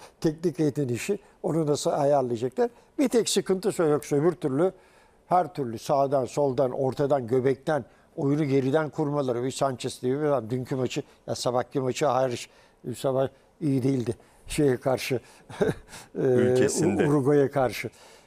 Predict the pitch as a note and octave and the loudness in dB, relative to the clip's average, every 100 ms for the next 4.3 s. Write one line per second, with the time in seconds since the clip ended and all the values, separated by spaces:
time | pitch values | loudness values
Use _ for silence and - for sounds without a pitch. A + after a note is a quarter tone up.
0 | _ D#3+ D3 C3 C3 C3+ D3 D3 D3 B2 | _ 2 2 2 2 2 2 4 2 2
1 | C3+ E3+ F#3 _ C4+ C4+ F3 - - A#3+ | -2 -2 -6 _ 0 2 0 -6 -2 0
2 | G3 F3+ C#3 D#3 - D#3+ C#3+ C3+ A2+ - | 2 2 2 2 2 4 4 2 0 0
3 | D3 A#2 C3+ B2 C#3+ - B2+ B2 A#2 B2+ | -2 0 -2 0 -2 0 0 2 2 0
4 | B2+ A2+ B2 | -2 -2 -2